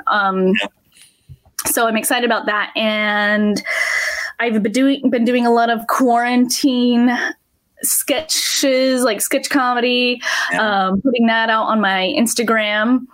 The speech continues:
Speaker 1: and, uh, YouTube and, um, Facebook, and just trying to stay,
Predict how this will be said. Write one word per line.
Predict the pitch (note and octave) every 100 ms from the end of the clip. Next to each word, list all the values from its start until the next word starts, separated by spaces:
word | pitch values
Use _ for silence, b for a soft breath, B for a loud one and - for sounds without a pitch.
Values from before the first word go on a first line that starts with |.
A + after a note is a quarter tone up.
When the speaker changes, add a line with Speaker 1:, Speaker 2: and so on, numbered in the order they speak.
| B B B B
Speaker 1:
and, | - G#3+ G#3 G3+ G3 F#3+ F#3+ F#3+ F#3+ F#3 - _ _ _ -
uh, | G3+ F#3+
YouTube | G3 A3 A3+ G#3 C4 A#3+ A3+ A#3 A3+
and, | G#3+ G3+ G3 G3 F#3+ -
um, | G3+ F#3+ F#3 F#3 F3+ F3+ - _ -
Facebook, | - A#3+ G#3 - A3+ G#3+ G#3+ - - - -
and | G#3 G3 F#3+ F#3+ F#3+ F#3 F#3 F3+ F#3 F#3+
just | A3
trying | E4 C#4+
to | C4+ C4
stay, | - - A3 G#3+ A3 A3